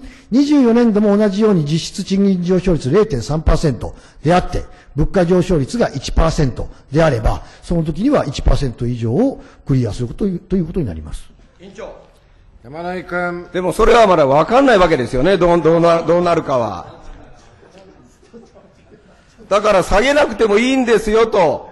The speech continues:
Speaker 2: いうことを言い切るから問題なんですよ、これは。全然そんなことまだ分かってないじゃないですか。だからそこ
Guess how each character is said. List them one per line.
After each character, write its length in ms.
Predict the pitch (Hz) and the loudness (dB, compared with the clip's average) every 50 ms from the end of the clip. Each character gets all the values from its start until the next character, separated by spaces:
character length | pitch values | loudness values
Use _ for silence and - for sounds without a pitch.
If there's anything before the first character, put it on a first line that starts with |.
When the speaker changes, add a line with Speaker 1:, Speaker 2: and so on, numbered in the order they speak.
| - - - | -20 -14 -8
Speaker 2:
い 80 | - 208 | -6 -2
う 160 | 247 247 254 | -2 -2 0
こ 140 | - 247 247 | 0 0 0
と 160 | - 220 190 | 0 0 0
を 40 | 175 | 0
言 220 | 175 214 247 262 | 0 0 0 -2
い 60 | 254 233 | -2 -2
切 120 | 302 262 | -2 -4
る 80 | 269 - | -2 0
か 100 | 285 294 | 0 2
ら 80 | 262 | 2
問 200 | 220 190 185 175 | 2 2 2 2
題 180 | 165 170 165 165 | 2 2 2 2
な 100 | 170 175 | 2 0
ん 60 | 165 | 0
で 80 | 147 135 | -2 -2
す 100 | - 135 | -4 -6
よ、 120 | 123 117 | -6 -6
こ 100 | 113 123 | -6 -6
れ 60 | 117 | -6
は。 300 | 107 107 101 92 76 - - - _ _ _ _ _ _ _ _ - | -6 -8 -10 -12 -14 -16 -20 -20 _ _ _ _ _ _ _ _ -6
全 220 | 156 214 285 294 | -2 0 0 2
然 80 | 285 285 | 2 2
そ 120 | 226 277 277 | 2 2 2
ん 20 | |
な 60 | 277 | 2
こ 80 | 269 254 | 2 2
と 80 | 226 196 | 2 2
ま 100 | 185 180 | 2 2
だ 80 | 180 | 2
分 240 | 180 185 185 214 226 | 2 2 2 0 2
か 140 | 254 294 285 | 2 0 0
っ 20 | |
て 80 | - 247 | 2 2
な 140 | 254 277 269 | 2 2 2
い 40 | |
じ 60 | 233 226 | 4 2
ゃ 60 | 202 | 2
な 100 | 190 180 | 2 2
い 40 | 160 | 2
で 100 | 147 135 | 0 -2
す 100 | - - | -4 -6
か。 240 | - 104 82 - - _ _ _ _ _ _ _ _ _ _ _ _ _ _ _ _ _ _ _ _ _ _ _ _ _ _ _ _ _ _ _ _ _ _ _ _ _ _ _ _ _ _ - | -10 -10 -12 -14 -20 _ _ _ _ _ _ _ _ _ _ _ _ _ _ _ _ _ _ _ _ _ _ _ _ _ _ _ _ _ _ _ _ _ _ _ _ _ _ _ _ _ _ -4
だ 120 | - 220 | -2 -2
か 60 | 233 220 | 0 0
ら 80 | 214 202 | 0 0
そ 180 | - 233 247 | 0 0 -2
こ 120 | - - | 0 0